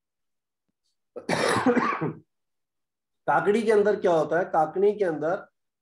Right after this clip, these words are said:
जो English के alphabet होते हैं या हिंदी के alphabet होते हैं, दोनों के अनुसार वर्ग में बांटा जाता है अल्फाबेट्स को, और उन वर्गों को direction दी जाती है, उसको बोलते हैं काकड़ी विचार।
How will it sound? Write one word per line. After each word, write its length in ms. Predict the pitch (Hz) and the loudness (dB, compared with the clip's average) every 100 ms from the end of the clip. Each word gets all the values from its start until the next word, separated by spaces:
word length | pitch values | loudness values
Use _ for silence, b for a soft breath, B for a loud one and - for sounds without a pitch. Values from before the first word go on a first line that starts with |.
| _ _ _ 143 | _ _ _ 0
जो 180 | 185 | 2
English 380 | 185 170 185 233 | 4 2 -2 -6
के 80 | 269 | -4
alphabet 500 | 262 180 185 165 165 | -4 -2 -2 0 0
होते 200 | 156 160 | -2 -2
हैं 80 | 180 | -2
या 120 | 190 | -2
हिंदी 220 | 165 165 | -2 -6
के 100 | 196 | -4
alphabet 340 | 202 175 165 143 | -4 -4 -6 -6
होते 120 | 185 | -8
हैं, 80 | 160 | -6
दोनों 300 | 151 180 196 | -2 0 -2
के 320 | 196 190 202 | 0 2 0
अनुसार 800 | 202 - 147 139 147 151 190 - _ _ | -2 -10 -10 -4 2 2 2 -4 _ _
वर्ग 460 | 123 151 196 208 - _ _ - | -4 2 2 0 -10 _ _ -10
में 300 | 165 196 165 | -2 -2 0
बांटा 300 | 151 143 151 | -2 0 0
जाता 260 | 143 - | -2 -4
है 60 | 175 | -6
अल्फाबेट्स 520 | 151 135 139 131 120 | -6 -8 -6 -6 -8
को, 360 | - 165 190 _ _ _ _ | -6 -6 -6 _ _ _ _
और 220 | 175 185 - | 0 0 0
उन 240 | 240 226 | -2 -2
वर्गों 520 | 165 156 160 180 175 | 0 0 2 0 0
को 160 | 190 208 | 2 2
direction 600 | 156 139 147 - 185 160 | 2 -2 -2 -6 -8 -6
दी 140 | 160 | -6
जाती 340 | 156 127 127 160 | -4 -4 -4 -2
है, 140 | 190 | -2
उसको 260 | 160 160 165 | -4 -4 -2
बोलते 280 | 127 120 | -2 -4
हैं 80 | 175 | -8
काकड़ी 400 | 139 127 - 156 | -4 -6 -4 -6
विचार। 460 | 127 117 117 104 | -6 -8 -8 -10